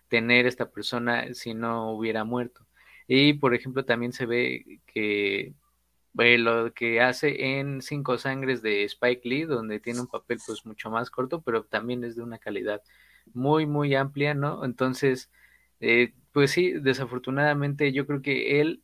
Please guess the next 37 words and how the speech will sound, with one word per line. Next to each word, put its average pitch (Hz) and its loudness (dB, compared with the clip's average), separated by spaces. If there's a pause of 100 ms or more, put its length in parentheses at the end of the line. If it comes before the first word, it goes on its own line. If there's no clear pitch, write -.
(120)
ah, 131 4
bueno, 147 4
afortunadamente 160 0
él 175 -2
se 143 -10
lleva 151 2
la 139 0
película 135 -4
y, 135 0
y 117 -6
logra 123 0
salir 120 -2
en 117 -6
un 117 -8
gran 117 -6
punto, 123 -4 (460)
pero 117 4
pues 113 -2
sí, 165 -2
la 139 0
carrera, 135 2
eh, 113 -2
se - -10
acortó 160 -2
muy 127 -2
drásticamente. 120 -6
Y, 131 0
y 147 0
hablando 175 4
sobre, 139 -2
por 120 -4
ejemplo, 131 -10
también 117 -6
lo 117 -4
que 113 -10
decían 120 -8
de, 110 -8